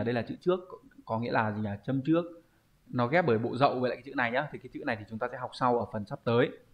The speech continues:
Những cái tự chữ nào mà học ở phần sắp tới thì sensei sẽ nói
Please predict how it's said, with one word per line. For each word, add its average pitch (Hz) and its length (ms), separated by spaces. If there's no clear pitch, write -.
Những 185 120
cái 208 100
tự 208 200
chữ 208 180
nào 156 160
mà 123 180
học 135 200
ở 117 100
phần 127 80
sắp 170 160
tới 131 220
thì 131 100
sensei 139 340
sẽ 135 200
nói 120 180